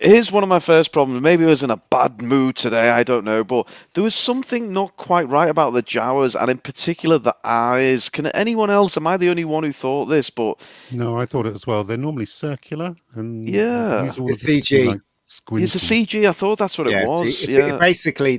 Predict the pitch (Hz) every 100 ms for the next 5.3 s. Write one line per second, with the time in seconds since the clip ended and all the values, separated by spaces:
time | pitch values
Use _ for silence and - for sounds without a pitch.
0 | - 107 87 123 107 117 110 107 104 107
1 | 110 104 - 117 95 85 98 107 104 107
2 | - 110 98 - 98 - 92 78 90 90
3 | 87 98 95 - 101 - 87 90 85 -
4 | 87 90 82 90 _ _ _ _ _ -
5 | 98 76